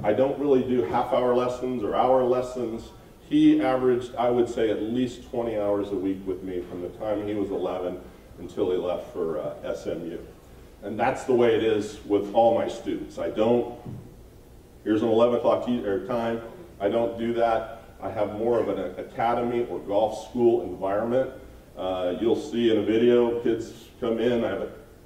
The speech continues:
sixteen hundred square foot tent. Uh, we just found it was too expensive to build a building, so we had a tent instead.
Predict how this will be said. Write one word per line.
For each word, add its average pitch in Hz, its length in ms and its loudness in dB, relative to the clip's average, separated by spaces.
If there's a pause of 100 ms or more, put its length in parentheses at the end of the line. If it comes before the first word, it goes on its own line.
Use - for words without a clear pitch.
(240)
sixteen 120 340 -4
hundred 120 220 -4
square 123 260 0
foot - 320 -2
tent. 135 380 -2 (560)
Uh, 95 320 -2 (160)
we 107 60 -8
just 98 160 -8
found 104 180 -2
it 90 60 -2
was 87 80 -6
too - 140 -8
expensive - 420 -6
to - 80 -2
build - 180 -2
a - 40 -8
building, 95 340 -2
so - 80 -14
we 82 200 -6
had - 120 -4
a - 80 -8
tent - 260 -8
instead. - 460 -4